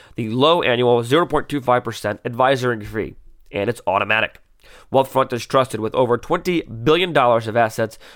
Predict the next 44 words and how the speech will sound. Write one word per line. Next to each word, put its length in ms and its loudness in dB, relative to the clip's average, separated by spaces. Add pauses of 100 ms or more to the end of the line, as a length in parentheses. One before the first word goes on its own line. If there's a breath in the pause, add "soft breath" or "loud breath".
(120 loud breath)
You 80 -2
can 100 -6
get 140 0
your 100 -2
first 320 -2
five 300 0
thousand 260 0
dollars 360 2
managed 340 -2
for 140 -16
free 420 0 (480 loud breath)
going 420 2 (120)
to 180 -2
wealthfront 480 2
dot 240 0
com 240 0
slash 420 -2
locked 320 0
on 220 2
M 180 -4
L 140 0
B. 340 0 (420 soft breath)
All 120 2
you 80 -2
need 140 0
is 120 -4
five 200 2
hundred 140 -4
dollars 240 2
to 100 -8
get 120 -2
started. 340 0 (1000)
To 80 -4
get 140 0
your 120 2
first 520 -2
five 300 -4
thousand 320 2
dollars 320 2
managed 340 -4
for 180 -6
free 360 -2
for 320 4
life, 920 -2